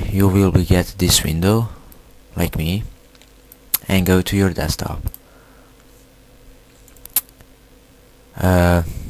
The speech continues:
and that's it. This is the start menu right here. Okay, like, see, this is the Windows eight Pro build nine thousand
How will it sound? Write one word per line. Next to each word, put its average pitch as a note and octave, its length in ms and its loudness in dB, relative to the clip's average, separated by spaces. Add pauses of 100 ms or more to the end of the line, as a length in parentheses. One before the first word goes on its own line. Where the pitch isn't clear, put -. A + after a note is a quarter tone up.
(840)
and E2 380 0
that's F#2 320 2
it. - 360 -2 (280)
This F2 240 -4
is E2+ 80 -4
the D#2+ 80 -4
start F2+ 340 -2
menu G#2 360 -2 (140)
right D#2 200 -8
here. G2 420 -8 (1600)
Okay, G2+ 400 2 (140)
like, F2+ 160 0
see, B2+ 420 2 (460)
this A2 260 4
is G2 120 0
the G2+ 100 4
Windows G2+ 640 2 (580)
eight F#2 420 4
Pro A2 420 4
build F#2 560 2 (3250)
nine G2+ 300 6
thousand G#2 680 2